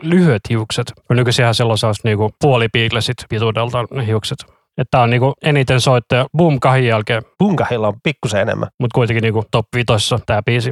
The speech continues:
Speaker 2: Ei oo sentään Frontside Ollieta.
Speaker 1: Mä oon tehnyt siitä muuten coveri, ootko tiennyt?
Speaker 2: En tiennyt.
Speaker 1: Nyt tiedät.
Speaker 2: Mä olisin kyllä itse, jos Robin pitänyt ottaa, toi Puuttuva palanen on hyvä.
Speaker 1: Ei, kun mä teen covereita ainoastaan paskoista biiseistä. Se on mun juttu.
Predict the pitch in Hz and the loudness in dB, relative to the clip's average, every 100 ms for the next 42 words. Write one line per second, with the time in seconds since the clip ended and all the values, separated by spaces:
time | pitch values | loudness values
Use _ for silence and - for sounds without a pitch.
0 | - 147 151 160 139 127 117 131 120 123 | 0 0 2 0 2 0 2 0 0 0
1 | 104 110 110 107 98 107 _ 170 147 123 | 0 0 0 -2 -2 -4 _ 0 2 2
2 | 113 107 123 117 110 113 127 107 117 120 | 2 2 0 0 -2 0 0 0 -2 -4
3 | - 120 107 - - 101 98 131 95 78 | -2 -2 -2 -4 -10 -10 -6 -4 -4 -4
4 | - _ _ - 113 - 110 104 - - | -14 _ _ -10 -6 -2 -2 -2 -8 -16
5 | - 156 147 139 143 - 123 - 120 131 | 0 2 2 0 0 0 -2 0 -2 2
6 | 147 123 101 - 104 113 120 - 95 110 | 2 0 -2 -2 0 0 0 0 0 0
7 | - 160 127 107 90 123 117 92 85 82 | 0 -2 0 -2 0 2 2 0 -2 -2
8 | 90 85 - - 135 139 160 185 151 - | -4 -6 -6 -2 0 2 2 2 2 0
9 | - 170 147 131 120 117 107 123 127 117 | -2 0 2 2 2 0 0 0 0 0
10 | 110 104 - - - - - - - 110 | -2 -4 -4 -4 -6 -8 -10 -8 -4 0
11 | 110 104 104 _ | 0 0 -4 _